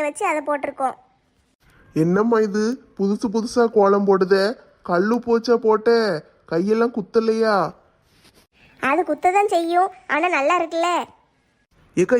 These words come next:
Speaker 2: எவ்வளவு நேரமா கோலம் போட்டுக்கிட்டு இருக்கீங்க? இவ்வளவு பெருசா போட்டிருக்கீங்க?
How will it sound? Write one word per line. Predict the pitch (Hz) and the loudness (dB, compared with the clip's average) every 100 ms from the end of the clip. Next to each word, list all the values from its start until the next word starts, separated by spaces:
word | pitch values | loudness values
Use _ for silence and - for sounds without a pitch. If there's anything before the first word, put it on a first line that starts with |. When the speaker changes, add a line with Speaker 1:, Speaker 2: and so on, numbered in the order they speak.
| 214 | 0
Speaker 2:
எவ்வளவு | 175 226 262 | 0 0 0
நேரமா | 247 247 247 | 0 0 0
கோலம் | 233 226 | 2 2
போட்டுக்கிட்டு | 226 220 226 | 0 -2 -6
இருக்கீங்க? | 226 226 226 233 233 240 _ _ - | -6 -8 -4 -4 -4 -8 _ _ -10
இவ்வளவு | 214 240 | -2 0
பெருசா | 226 220 247 | 0 0 0
போட்டிருக்கீங்க? | 240 214 214 226 233 | 0 -2 -2 -6 -2